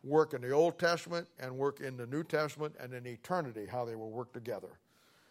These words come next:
And, uh, we'll add some more to it next week. So let's close out in prayer today. Thank you for tuning in today.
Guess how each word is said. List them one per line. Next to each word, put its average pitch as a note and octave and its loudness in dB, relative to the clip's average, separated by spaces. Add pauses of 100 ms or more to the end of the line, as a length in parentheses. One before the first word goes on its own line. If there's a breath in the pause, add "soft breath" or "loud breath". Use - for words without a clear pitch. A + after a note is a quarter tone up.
(1040 soft breath)
And, B2+ -2
uh, B2+ 2 (380)
we'll C3+ 0
add C3+ 0
some C#3 -10
more C3 -2
to C3 -2
it - -4
next B2+ -6
week. G#2+ -10
So B2 -4
let's D#3+ 0
close E3+ 4
out E3 6
in D3 -2
prayer F3 2
today. E3+ 0
Thank D#3 -2
you D3 -6
for B2+ -8
tuning D#3 -6
in E3 -4
today. E3 4